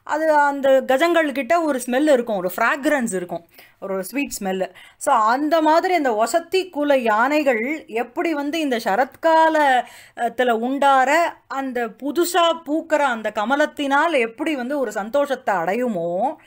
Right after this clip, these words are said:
அதுபோல தேவம், இந்த தேவனானவர் என்ன அப்படின்னா தேவனை ஆஹ்லாதயிஷ்யதி, இந்த தேவனுக்கும் சுவாமினம் அந்த எப்படி வந்து அந்த கத-, க-, கந்த கஜத்துக்கு வந்து ஒரு, அ, ஆஹ்லாதனம் வருமோ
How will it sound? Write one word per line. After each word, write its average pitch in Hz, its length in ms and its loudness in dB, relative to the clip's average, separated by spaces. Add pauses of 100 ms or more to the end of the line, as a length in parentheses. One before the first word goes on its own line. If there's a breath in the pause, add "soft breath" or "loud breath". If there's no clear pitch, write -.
(260 loud breath)
அதுபோல 269 760 2 (800 soft breath)
தேவம், 220 600 -2
இந்த 208 280 -6
தேவனானவர் 226 840 0 (140)
என்ன 208 500 -4
அப்படின்னா 180 480 -6
தேவனை 277 720 -2
ஆஹ்லாதயிஷ்யதி, 220 1080 -4 (260 loud breath)
இந்த 262 320 -6
தேவனுக்கும் 294 720 -2 (100)
சுவாமினம் 285 720 -2
அந்த 208 440 -6 (240 loud breath)
எப்படி 277 360 -6
வந்து 302 200 0
அந்த 277 180 0
கத-, 240 460 2
க-, 185 640 -4
கந்த 269 320 2
கஜத்துக்கு 302 640 -2
வந்து 302 280 -4
ஒரு, 220 520 -4 (140)
அ, - 40 -10 (480)
ஆஹ்லாதனம் 254 580 0
வருமோ 233 500 0